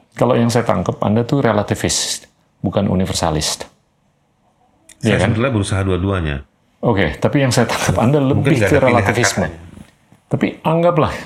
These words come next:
Speaker 1: Anda atau kita relativis. Ini kan akhir-akhir ini kita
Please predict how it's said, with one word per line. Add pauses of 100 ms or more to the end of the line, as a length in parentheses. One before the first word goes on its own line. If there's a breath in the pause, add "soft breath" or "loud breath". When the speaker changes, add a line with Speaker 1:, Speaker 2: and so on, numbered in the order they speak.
(120)
Speaker 1:
Anda (180)
atau
kita
relativis. (1700)
Ini
kan
akhir-akhir
ini
kita